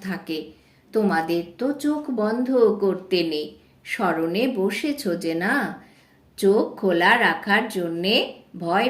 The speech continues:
পাওয়ার কিছু নেই। চোখ খোলা থাকুক, বুদ্ধিতে প্রিয়তমের স্মরণ থাকুক।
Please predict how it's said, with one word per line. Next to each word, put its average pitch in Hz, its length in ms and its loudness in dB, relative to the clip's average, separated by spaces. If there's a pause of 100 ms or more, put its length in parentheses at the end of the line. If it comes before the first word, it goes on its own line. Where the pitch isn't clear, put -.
পাওয়ার 170 440 0
কিছু 294 380 -2
নেই। 202 460 0 (380)
চোখ 233 400 2
খোলা 277 300 2
থাকুক, 262 600 0 (320)
বুদ্ধিতে 185 880 2
প্রিয়তমের 175 800 0
স্মরণ 262 520 -2
থাকুক। 226 580 -2